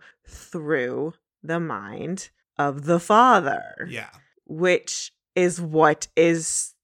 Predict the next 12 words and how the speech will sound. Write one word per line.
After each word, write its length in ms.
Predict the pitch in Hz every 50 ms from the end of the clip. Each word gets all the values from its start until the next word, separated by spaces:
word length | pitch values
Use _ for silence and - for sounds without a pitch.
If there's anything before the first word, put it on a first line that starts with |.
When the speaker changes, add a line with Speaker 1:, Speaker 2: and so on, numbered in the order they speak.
| _ _
Speaker 1:
somewhat 680 | - - - 160 139 175 190 208 214 285 330 - -
<laughs> 400 | - - - 190 196 226 269 339 294 202
terrifying 720 | - - - 143 - - - - - - 95 85 - - _ _ _ _ _ _ _ -
and 200 | 190 208 208 180
also 400 | 165 165 - - 208 185 190 202
beautiful. 840 | - - 180 202 233 254 294 339 359 320 240 - - - - - - - - - _ -
So 580 | - - 247 220 202 196 190 185 190 - - _ _ _ _ _ -
nominations 720 | 147 160 - 392 403 381 285 269 302 359 - 320 285 196
are 160 | 214 214 233
deserved. 920 | 190 160 156 127 156 156 170 196 190 143 - - - - _ _ - - - _ _ _ _ _
Like, 260 | - 160 175 170 - _
I 140 | - 185 220